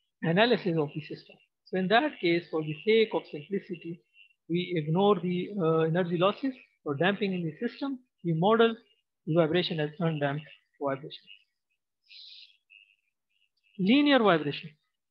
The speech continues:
Normally, as we discussed, that any vibratory system would have three components. It would have elasticity,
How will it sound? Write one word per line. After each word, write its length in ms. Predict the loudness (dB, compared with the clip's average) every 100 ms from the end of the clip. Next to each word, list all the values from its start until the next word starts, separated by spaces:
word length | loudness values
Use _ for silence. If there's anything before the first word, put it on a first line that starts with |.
| _ _ _ _
Normally, 500 | 2 4 4 0 0
as 220 | 0 0 0
we 120 | -4
discussed, 520 | -4 -4 -2 -2 0
that 200 | 0 0 0
any 200 | 0 2
vibratory 500 | 2 2 2 -2 -4 -6
system 400 | -10 -6 -6 -4
would 180 | -4 -2
have 260 | 0 0 -2 -6
three 140 | -8 -8
components. 500 | -12 -14 -18 -18 _ _ _ _ _ _ _
It 180 | -6 -2
would 180 | -2 -2
have 320 | 0 2 4
elasticity, 800 | 2 2 0 -2 -4 -4 -4 -6